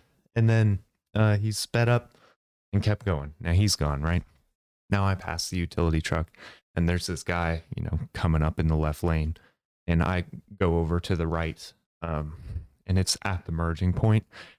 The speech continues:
and this guy just, you know, flies in right behind me, and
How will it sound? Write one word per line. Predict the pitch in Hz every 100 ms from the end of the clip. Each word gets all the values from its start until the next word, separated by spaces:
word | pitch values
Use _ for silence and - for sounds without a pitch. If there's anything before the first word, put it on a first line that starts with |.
| _
and | 92 87
this | 110
guy | - 98 92 80
just, | 82 76 - _ _ _ _ _ _ -
you | 76
know, | 73 67 _ _ _ - -
flies | 101 98 98 113 110 87 -
in | 98 87 80
right | 87 87
behind | - - 85 85 104
me, | 127 143 _ _ _ _ _ 98
and | 87